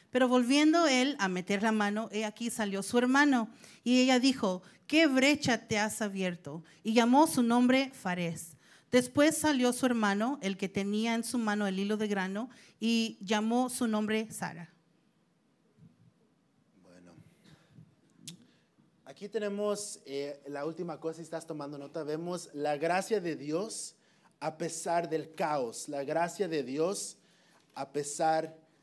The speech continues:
Speaker 2: del caos. Y no sé si, eh, ¿cuántos les gustan las, eh, genealogies, gen-, genealogías?
Speaker 1: Las historias de genealogía.
Speaker 2: En Mateo capítulo uno.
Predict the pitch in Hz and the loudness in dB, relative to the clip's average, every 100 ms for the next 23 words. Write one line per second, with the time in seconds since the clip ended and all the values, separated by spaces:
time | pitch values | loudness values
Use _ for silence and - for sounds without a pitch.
0 | _ 120 123 135 135 127 117 _ _ _ | _ -10 -4 -2 -2 -6 -10 _ _ _
1 | _ _ - 135 131 107 104 - - _ | _ _ -6 -4 -4 -6 -12 -16 -18 _
2 | - 185 196 208 254 311 302 254 202 - | -6 -4 -2 0 0 0 -2 -4 -4 -10
3 | - 170 165 160 - - _ _ _ _ | -10 -4 -2 -2 -4 -16 _ _ _ _
4 | _ _ _ 214 220 262 226 190 175 156 | _ _ _ -4 2 2 2 0 0 -2
5 | 151 175 196 185 156 151 - _ 135 127 | -2 -8 -8 -8 -8 -10 -18 _ -20 -20
6 | 117 127 135 127 135 143 156 - _ 135 | -18 -20 -18 -16 -16 -14 -16 -20 _ -20
7 | 131 _ 127 127 120 120 - 170 208 - | -20 _ -20 -18 -16 -16 -10 -4 -4 -4
8 | - - _ - 190 180 180 190 175 196 | -10 -14 _ -20 -18 -16 -16 -16 -16 -16
9 | 180 170 156 143 131 196 202 185 - 175 | -16 -16 -12 -10 -2 0 2 0 -2 -4
10 | 175 151 135 147 131 98 | -2 -2 -4 -6 -10 -12